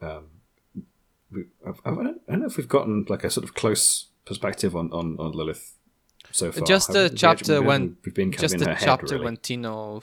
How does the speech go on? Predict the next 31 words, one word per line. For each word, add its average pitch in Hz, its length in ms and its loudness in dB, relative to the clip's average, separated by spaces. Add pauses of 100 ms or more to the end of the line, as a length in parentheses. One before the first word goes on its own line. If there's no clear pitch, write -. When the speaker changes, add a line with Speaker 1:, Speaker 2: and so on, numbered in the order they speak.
Speaker 2:
like, 110 380 -8 (340)
appeared 123 400 -2
the 131 60 -16
first - 380 -2
time, 95 220 -10
right? 107 260 -6
But - 140 -6
that - 200 -2
was 135 100 -2
still 135 280 0
more 117 280 -2
of, 110 220 -4
um, 107 280 -2
from 120 200 -4
Akin's 127 880 2
Speaker 1:
It - 60 -4
was 107 160 2
more 104 320 2
in, 87 360 -4
in 87 120 -2
Speaker 2:
Yeah. 104 260 -2
Speaker 1:
from - 200 -6
Akin's 90 300 -2
perspective. - 720 -6
Um, 85 160 -12
Speaker 2:
So 104 120 -2
I 131 80 4
think 165 340 -4
Speaker 1:
yeah. 87 180 -8
Speaker 2:
the, 131 180 -2
the, 127 420 -4